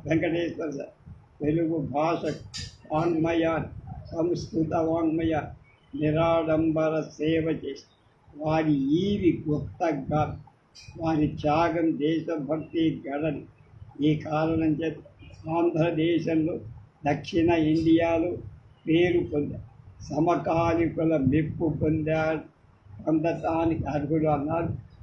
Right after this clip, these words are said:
భోగరాజు పట్టాభి సీత. అలాగే ఓ పుల్లారెడ్డి ఐసీఎస్, వావిళ్ళ వెంకటేశ్వర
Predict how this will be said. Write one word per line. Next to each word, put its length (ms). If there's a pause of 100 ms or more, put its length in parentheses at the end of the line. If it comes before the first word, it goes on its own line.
భోగరాజు 680 (100)
పట్టాభి 540
సీత. 340 (1120)
అలాగే 360 (540)
ఓ 300
పుల్లారెడ్డి 840
ఐసీఎస్, 600 (440)
వావిళ్ళ 540
వెంకటేశ్వర 840